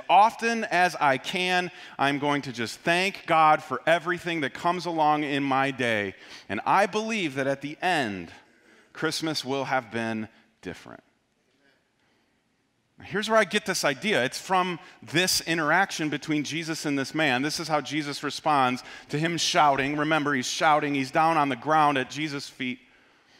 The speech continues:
Jesus asks, "Didn't I heal ten men? Where are the other nine? Has no one returned to give glory to God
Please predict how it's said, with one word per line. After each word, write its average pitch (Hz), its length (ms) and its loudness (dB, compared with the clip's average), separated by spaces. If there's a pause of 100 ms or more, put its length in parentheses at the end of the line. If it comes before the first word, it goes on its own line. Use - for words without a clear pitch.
(180)
Jesus 156 380 -6
asks, 143 340 2
"Didn't 175 360 -2
I 156 160 2
heal 170 340 -4
ten 160 500 -2
men? 160 320 -2 (2000)
Where 156 160 2
are 214 120 2
the 190 140 0
other 180 200 0
nine? 147 480 -4 (1500)
Has 139 200 -4
no 170 240 2
one 247 260 2
returned 170 520 -4
to 190 80 -4
give 127 240 -8
glory 113 320 -4
to 151 100 -4
God 98 420 -2